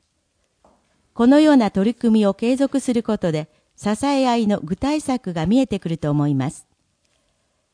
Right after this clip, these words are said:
地域の情報が種々入ってきたことは良かった。ただ、助けが必要と思われる方について、関わっていく方法については、よく検討しなければ難しいと思う。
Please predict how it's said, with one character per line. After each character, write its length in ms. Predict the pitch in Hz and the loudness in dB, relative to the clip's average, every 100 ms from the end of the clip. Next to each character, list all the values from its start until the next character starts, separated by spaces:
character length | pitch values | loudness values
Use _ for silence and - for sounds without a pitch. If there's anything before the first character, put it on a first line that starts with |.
| _ - | _ -4
地 200 | 285 302 | 0 0
域 200 | 262 214 | 0 0
の 160 | 180 | 0
情 260 | 160 208 233 | 0 0 0
報 240 | 220 202 | 0 -2
が 220 | 175 180 - _ - | -2 -8 -10 _ -8
種 180 | 277 269 | -4 -2
々 160 | 202 - | -4 -4
入 200 | 240 285 | -4 -4
っ 40 | |
て 160 | - 220 | -4 -8
き 80 | - | -6
た 120 | 180 | -6
こ 120 | 170 | -4
と 100 | 151 | -4
は 100 | 139 | -4
良 120 | 156 | -4
か 140 | 180 156 | -6 -10
っ 60 | _ | _
た。 160 | - 160 _ _ _ _ _ _ _ _ - | -14 -14 _ _ _ _ _ _ _ _ -8
た 140 | 240 | -4
だ、 240 | 208 185 180 _ _ - | -2 -4 -6 _ _ -6
助 340 | 214 - - | -6 -4 -4
け 40 | 294 | -2
が 100 | 240 | -2
必 240 | - - | -4 -2
要 180 | 254 254 | 0 2
と 140 | 196 | 0
思 160 | 190 233 | 2 2
わ 100 | 240 | 2
れ 120 | 233 | -2
る 80 | 220 | -4
方 260 | 226 233 | -6 -4
に 160 | 196 165 | -2 -2
つ 120 | - | -4
い 120 | 190 | -6
て、 300 | - 139 - - | -6 -8 -8 -10
関 300 | 202 269 285 | -6 -2 0
わ 80 | |
っ 60 | 277 | -2
て 200 | - 254 | -4 -6
い 80 | 254 | -4
く 120 | 247 | -4
方 200 | 226 247 | -2 -2
法 160 | 247 233 | 0 0
に 160 | 233 | 0
つ 100 | - | -2
い 100 | 220 | -8
て 140 | 170 156 | -6 -6
は、 200 | 143 147 _ _ _ - | -6 -10 _ _ _ 0
よ 160 | 247 | 0
く 120 | 240 | 0
検 340 | 196 202 254 294 | -4 0 0 0
討 140 | 285 | -2
し 120 | - | 0
な 120 | 254 262 | -2 -2
け 140 | 220 | -4
れ 120 | 170 | -4
ば 180 | 147 127 | -4 -6
難 380 | 156 160 - 226 | -6 -8 -6 -10
し 200 | - 226 | -6 -6
い 60 | 175 | -6
と 140 | - | -6
思 240 | 127 123 | -6 -6
う。 60 | 120 | -8